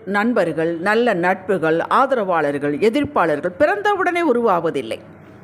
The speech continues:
பிள்ளை வளர வளர, ஆவியில் எளிமையோடு இருந்த பிள்ளை, கள்ளங்கபடமற்ற இருந்த பிள்ளை, இப்போது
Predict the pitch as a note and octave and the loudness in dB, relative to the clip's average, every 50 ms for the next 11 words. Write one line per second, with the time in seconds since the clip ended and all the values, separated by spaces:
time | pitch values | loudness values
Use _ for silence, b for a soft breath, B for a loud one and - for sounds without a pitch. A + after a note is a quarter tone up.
0 | - - - - - - - - - - - - - - - - B B B B | -20 -20 -20 -20 -20 -20 -20 -20 -20 -20 -20 -20 -20 -20 -20 -20 B B B B
1 | B - D4+ E4+ G4 F#4 D#4+ B3+ G3+ G3 G3+ B3+ C#4+ C#4+ B3+ G#3 G3 F#3+ G3+ A3+ | B 0 2 2 4 4 2 2 2 2 2 2 2 0 0 0 0 0 2 2
2 | C#4+ C#4+ F#3 F#3 G#3+ B3 D4+ E4 D4 C#4 B3+ A3+ G3 G3+ A3+ C4+ B3+ C4 C4 C4 | 2 0 2 2 2 2 2 0 0 -2 0 0 0 0 0 0 0 2 4 4
3 | C#4 C#4 C4 A#3+ A3+ G3 F#3 F3 - F#3+ F3+ G#3 G3 E3 F#3+ - - - G#3 A3+ | 2 2 0 -4 -2 -2 -4 -2 -2 -6 -4 0 0 0 0 0 0 0 0 0
4 | C4+ D#4 D#4 D4+ D4 D4+ F#3+ G#3+ B3 C#4 C4+ C#4+ C#4 C#4 - E4+ D#4+ C4+ G3 G#3 | 2 0 0 0 0 0 0 2 0 0 2 0 -2 -2 -2 -2 -2 0 -2 0
5 | G3 F#3 F3 F3+ F3+ F3 F#3 G3+ A3+ G3 F#3 G#3 - - B3 B3 G#3+ | -2 -2 -2 -2 -4 -4 -2 -4 -4 -2 -4 -6 -2 0 0 2 2